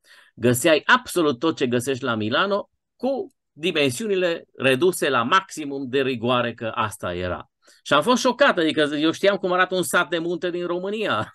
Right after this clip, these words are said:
<laughs> din, de la, de la început de ani nouăzeci și știu cum arată un sat de munte din România astăzi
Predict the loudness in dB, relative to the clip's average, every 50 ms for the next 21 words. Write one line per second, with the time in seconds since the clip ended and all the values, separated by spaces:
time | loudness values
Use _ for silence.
0 | _ _ 0 2 2 2 0 -2 -12 -20 -20 -20 -12 -6 -4 -2 0 0 0 -2
1 | -2 -2 0 0 0 -2 -2 0 0 0 0 0 -2 -4 -8 -8 -8 -4 -2 -2
2 | -2 0 -2 -2 -2 -2 -2 -2 -4 -6 -6 -6 -8 -2 0 0 0 0 0 0
3 | 0 0 0 0 -2 -4 -2 -2 -2 0 -2 -4 -4 -4 -4 -4 -4 -2 -2 0
4 | 0 0 0 0 0 0 0 2 2 0 0 -2 -2 -2 -2 -2 -2 -4 -8 -16
5 | -20